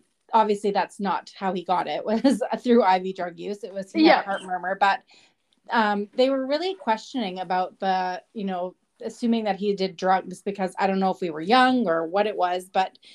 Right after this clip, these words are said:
Speaker 1: I mean, we were clean cut looking people. So I don't know.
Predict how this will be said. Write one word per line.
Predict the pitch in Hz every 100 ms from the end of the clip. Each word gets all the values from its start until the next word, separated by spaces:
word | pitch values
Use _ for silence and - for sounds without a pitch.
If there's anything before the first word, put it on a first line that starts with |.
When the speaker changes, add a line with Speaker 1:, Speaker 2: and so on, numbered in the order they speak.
| - - _ -
Speaker 1:
I |
mean, | 208 208
we | 214
were | 214
clean | 202 - 254 240
cut | 233 220
looking | 214 208 196 180 165
people. | - 247 180 180
So | 185 214 185 180 185 - _ - - -
I |
don't | 196 196
know. | 190 185